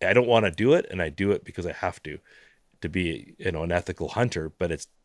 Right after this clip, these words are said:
I don't, I'm not fired up about going up the hill shooting my gun, but I'm, I like, when I'm like, "Hey, Mickey, you wanna go shoot the bows?" We're like, "Yeah, let's go do that. That'd be a nice, ni-, nice activity." And that's a huge difference for me, just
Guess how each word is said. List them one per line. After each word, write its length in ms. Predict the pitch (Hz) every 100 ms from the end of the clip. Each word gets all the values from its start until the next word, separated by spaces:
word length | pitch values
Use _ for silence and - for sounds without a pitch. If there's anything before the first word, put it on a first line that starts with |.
| -
I 80 | 92
don't, 240 | 107 - -
I'm 100 | 98
not 240 | 104 95 -
fired 240 | 95 90
up 160 | 92 - _
about 160 | 90 -
going 180 | 95 87
up 140 | 82
the 80 | 80
hill 240 | 90 82
shooting 260 | - 90 80
my 100 | 78
gun, 300 | 90 98 85
but 140 | 85
I'm, 180 | 85 85 - _ - _ _
I 100 | -
like, 300 | 85 85 78 - _ - -
when 260 | 92 78 80
I'm 100 | 85
like, 120 | 85
"Hey, 120 | 131
Mickey, 220 | 104 -
you 80 | 90
wanna 100 | 90
go 120 | 95
shoot 200 | 90 98
the 80 | -
bows?" 300 | 85 90 107
We're 80 | 92
like, 120 | 117
"Yeah, 100 | 202
let's 220 | 104 123
go 140 | 170 160
do 80 | 202
that. 140 | 90
That'd 140 | 85
be 40 | 107
a 60 |
nice, 200 | 80 82 - -
ni-, 240 | 98 104
nice 240 | 101 104
activity." 500 | 131 - 135 90 69 - _ _ _ _
And 120 | 95 107
that's 160 | 123
a 20 |
huge 280 | 98 123 113
difference 300 | 95 80 73
for 120 | -
me, 160 | 69 - _ -
just 300 | 98 -